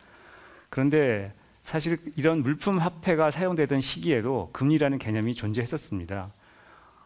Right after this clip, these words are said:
역사적으로 기록이 남아있는 걸 보면은 기원전 삼천 년경에 수메르인,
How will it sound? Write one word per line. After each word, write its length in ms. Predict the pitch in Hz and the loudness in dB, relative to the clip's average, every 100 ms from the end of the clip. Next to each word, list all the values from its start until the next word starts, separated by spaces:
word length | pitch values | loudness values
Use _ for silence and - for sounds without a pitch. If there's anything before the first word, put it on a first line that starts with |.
| _ _ _ _ _ _ 117 | _ _ _ _ _ _ -4
역사적으로 500 | 110 - 160 156 156 | -2 2 2 2 0
기록이 320 | - 135 143 | 2 2 2
남아있는 460 | 123 113 123 117 117 | 2 2 0 0 0
걸 100 | 113 | -2
보면은 460 | 101 98 98 131 | -2 -2 -2 -4
기원전 420 | 139 123 117 110 | -2 -2 0 -2
삼천 400 | 104 180 180 175 | -4 -4 -4 -2
년경에 640 | 151 113 98 92 104 107 87 | 0 0 -2 -4 -2 -4 -6
수메르인, 600 | - 160 143 110 90 90 | -2 0 2 2 -2 -8